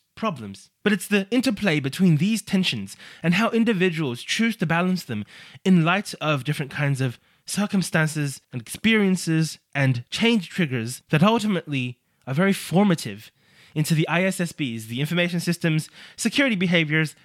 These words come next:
that people actually play out in their day-to-day lives. I think the view in this paper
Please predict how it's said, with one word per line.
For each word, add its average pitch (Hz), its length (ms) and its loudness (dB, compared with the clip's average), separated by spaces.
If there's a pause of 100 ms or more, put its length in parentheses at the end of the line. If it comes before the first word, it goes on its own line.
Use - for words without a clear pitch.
(100)
that 156 120 -6
people 160 240 0
actually 156 300 -2
play 135 240 -4
out 107 340 -10
in 131 100 0
their 127 100 2
day-to-day 117 360 -2
lives. 82 420 -10 (600)
I 196 40 -2
think 302 140 0
the 277 80 2
view 226 220 4
in 170 120 8
this 170 180 4
paper - 400 -8